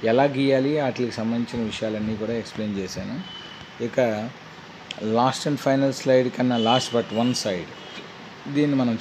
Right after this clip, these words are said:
చూద్దాం. The effects of force,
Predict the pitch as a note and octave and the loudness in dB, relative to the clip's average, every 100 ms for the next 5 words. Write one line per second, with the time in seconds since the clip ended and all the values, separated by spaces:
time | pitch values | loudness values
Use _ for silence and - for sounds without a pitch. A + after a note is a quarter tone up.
0 | G#2 F2 E2+ - - - - - - - | -4 -8 -10 -12 -14 -16 -16 -16 -14 -8
1 | A2+ A#2+ A#2+ G#2+ G#2 - - - - - | 0 4 4 4 0 -6 -14 -12 -12 -10
2 | - - - - - - - - - - | -12 -12 -14 -16 -16 -16 -16 -16 -18 -16
3 | - B2 B2 F3 F3 - E3+ D#3 - G#2+ | 0 2 4 4 4 0 0 0 -6 -4
4 | G2+ F2 - | -4 -4 -8